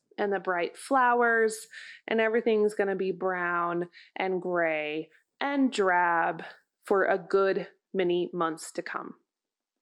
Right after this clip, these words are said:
If you've ever wished that you could stretch your growing season just a little bit more to give either your vegetables longer to mature or your flowers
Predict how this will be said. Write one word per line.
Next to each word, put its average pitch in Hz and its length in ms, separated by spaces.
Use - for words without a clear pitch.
If 233 140
you've 330 440
ever 240 220
wished 175 540
that - 140
you 240 120
could 262 200
stretch - 420
your 254 100
growing 247 380
season 220 460
just 220 320
a 339 100
little 359 440
bit 220 200
more 220 460
to 285 100
give 233 260
either 214 280
your 196 160
vegetables 302 960
longer 233 400
to 226 200
mature 294 800
or 381 180
your 285 200
flowers 214 880